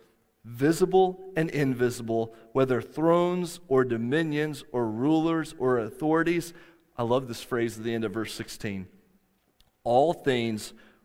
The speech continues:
were created through him and for him." Why was the star Betelgeuse created? Why was the okapi <laughs> created?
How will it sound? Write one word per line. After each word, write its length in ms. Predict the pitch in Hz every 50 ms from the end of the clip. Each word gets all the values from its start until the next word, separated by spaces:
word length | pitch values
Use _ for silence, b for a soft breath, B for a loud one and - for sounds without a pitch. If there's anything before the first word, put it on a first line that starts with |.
| b _
were 180 | - 131 131 131
created 800 | - - 143 131 123 123 123 123 107 107 107 - - - - -
through 260 | 160 160 185 214 208
him 420 | 190 190 208 208 208 208 208 196 - - - - - _ _ _ _ _ _ _ _ _ _ _ _ _ -
and 200 | 113 107 98 95
for 580 | - - - - - - - 127 120 113 113
him." 280 | 107 - - - - - - _ _ _ _ _ _ _ _ _ _ _ _ _ _ _ _ _ _ _ _ _ _ _ _ _ _ _ _ _ _ _ _ _ _
Why 280 | - 139 156 180 185 185
was 240 | 180 165 143 -
the 100 | - -
star 400 | 120 - - - - 117 110 107
Betelgeuse 640 | 101 92 104 104 104 104 98 90 101 98 98 92 - -
created? 480 | - - 101 92 92 95 101 127 135 127 117 _ _ _ _ _ _ _ _ _ _ _ _ _ _ _ _ _ _ _ _ _ _ _ _ _ _ _ _ _
Why 200 | - 135 151 170
was 180 | 185 190 165 135
the 140 | 135 139 123
okapi 600 | 107 104 - - - 113 110 107 - 110 104 107
<laughs> 60 | 107
created? 680 | - - - 127 110 101 120 107 101 120 139 135 139